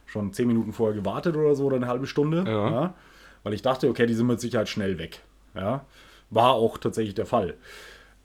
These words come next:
Speaker 1: Ich hab noch einem Kumpel Bescheid gegeben, so von wegen, hey, ob er auch reinschauen kann. Er meinte so,
Speaker 2: Ja.
Speaker 1: ja, klar, sicher, kein Thema. Mhm. Ende vom Lied war dann das, ich hatte fünf Karten auf der Tribüne irgendwo. Das war im Stadion, im, im Olympiastadion.
Speaker 2: Ja.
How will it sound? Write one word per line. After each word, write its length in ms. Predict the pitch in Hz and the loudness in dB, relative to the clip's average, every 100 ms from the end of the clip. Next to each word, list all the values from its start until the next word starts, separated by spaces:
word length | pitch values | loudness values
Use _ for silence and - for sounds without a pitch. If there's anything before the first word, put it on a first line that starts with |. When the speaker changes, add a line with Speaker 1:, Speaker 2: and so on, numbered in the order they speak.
| - | 0
Speaker 1:
Ich 180 | 175 185 | 4 6
hab 100 | 156 | 4
noch 100 | 139 | 2
einem 140 | 139 | 2
Kumpel 260 | 160 170 165 | 2 2 2
Bescheid 320 | 139 156 143 | 4 2 2
gegeben, 260 | 139 131 135 | 0 -2 0
so 100 | 127 | -2
von 200 | 131 120 | -2 0
wegen, 240 | 131 120 | 2 2
hey, 180 | 117 139 | 4 4
ob 120 | 135 | 4
er 60 | 113 | 4
auch 180 | 131 170 | 4 4
reinschauen 380 | 160 160 156 143 | 2 2 2 2
kann. 160 | 135 | 2
Er 60 | 123 | 2
meinte 200 | 123 117 | 0 4
so, 80 | 113 | 4
Speaker 2:
Ja. 220 | 110 117 | 6 2
Speaker 1:
ja, 60 | |
klar, 220 | 113 110 110 | 0 -2 -2
sicher, 240 | 113 107 | -2 -4
kein 160 | 101 101 | -4 -6
Thema. 260 | 101 87 80 - | -6 -8 -12 -8
Mhm. 280 | 113 160 233 - - - - - - _ _ _ | 0 0 0 -6 -20 -20 -20 -20 -20 _ _ _
Ende 240 | 139 180 190 | 4 4 6
vom 160 | 180 | 4
Lied 200 | 180 180 | 4 4
war 120 | 143 143 | 6 6
dann 160 | 143 | 4
das, 220 | 143 165 | 2 0
ich 160 | - 135 | -4 -2
hatte 360 | 131 147 139 131 | 0 4 4 4
fünf 280 | - 185 185 | 2 2 2
Karten 280 | 139 139 | -2 0
auf 100 | 139 131 | -2 -2
der 120 | 123 | -4
Tribüne 420 | 123 120 202 240 | -4 0 0 2
irgendwo. 460 | 233 220 226 254 - - - - - | 2 2 2 0 -2 -16 -20 -14 -4
Das 120 | - 139 | 2 6
war 100 | 151 | 6
im 80 | 143 | 6
Stadion, 480 | - 135 190 208 | 2 4 4 0
im, 360 | 151 147 143 143 | -4 -2 -2 -4
im 280 | 135 131 131 | -4 -4 -2
Olympiastadion. 680 | 131 175 190 185 156 185 220 | 0 2 0 0 -4 -2 0
Speaker 2:
Ja. 160 | - | 0